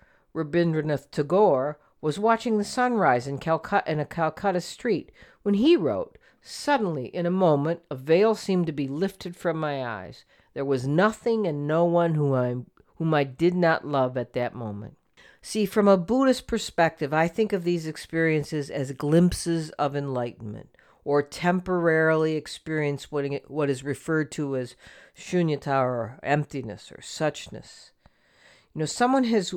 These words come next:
who has reached total enlightenment is a Buddha. The Buddha referred to himself as Tathagata,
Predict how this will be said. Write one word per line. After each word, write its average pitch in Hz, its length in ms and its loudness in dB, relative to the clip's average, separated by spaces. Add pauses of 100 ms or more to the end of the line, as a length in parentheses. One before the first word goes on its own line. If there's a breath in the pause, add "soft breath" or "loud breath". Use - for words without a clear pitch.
who 175 140 0
has 165 180 4
reached 175 420 -4
total 190 440 6
enlightenment 117 600 -6
is 156 140 0
a 196 60 -2
Buddha. 196 400 -2 (260)
The 147 80 -10
Buddha 190 300 4
referred 185 420 -2
to 180 80 -4
himself 147 500 -2 (360 soft breath)
as - 160 -12
Tathagata, 135 840 -6